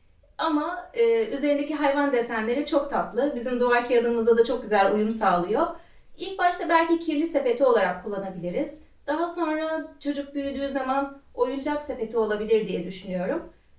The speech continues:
Belki yarın öbür gün karavana taşıyabileceğimiz, karavanda onun oyuncaklarını depolayabileceğimiz bir alan bile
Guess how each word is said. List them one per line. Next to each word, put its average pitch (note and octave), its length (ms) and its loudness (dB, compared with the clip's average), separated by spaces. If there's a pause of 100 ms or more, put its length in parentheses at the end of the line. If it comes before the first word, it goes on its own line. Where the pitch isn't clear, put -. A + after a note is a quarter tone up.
(160)
Belki E4+ 280 0
yarın D#4+ 240 2
öbür C4+ 200 -2
gün E4 320 -4 (100)
karavana D4 440 4
taşıyabileceğimiz, A3+ 1000 0
karavanda B3+ 480 0
onun C#4 160 2
oyuncaklarını B3 640 2
depolayabileceğimiz A3+ 840 0
bir B3+ 100 2
alan A#3 340 4
bile D#4+ 300 -2